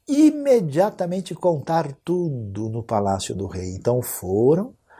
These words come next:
chamaram as sentinelas da porta da cidade e lhes contaram, "Entramos no acampamento arameu e não vimos nem ouvimos ninguém.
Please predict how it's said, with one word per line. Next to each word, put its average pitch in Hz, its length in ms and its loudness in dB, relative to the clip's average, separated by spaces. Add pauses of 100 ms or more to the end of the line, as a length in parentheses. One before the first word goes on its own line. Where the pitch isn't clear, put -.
(160)
chamaram 131 520 2
as - 80 -2
sentinelas 117 680 -2
da 107 120 2
porta 104 420 0
da 98 140 -4
cidade 107 600 -2
e 147 60 0
lhes 156 360 0
contaram, 175 640 -2
"Entramos 165 840 2
no 160 140 -4
acampamento 147 1040 -2
arameu 135 680 2
e 156 120 0
não 180 380 0
vimos 202 420 0
nem 202 140 0
ouvimos 190 360 0
ninguém. 208 480 -2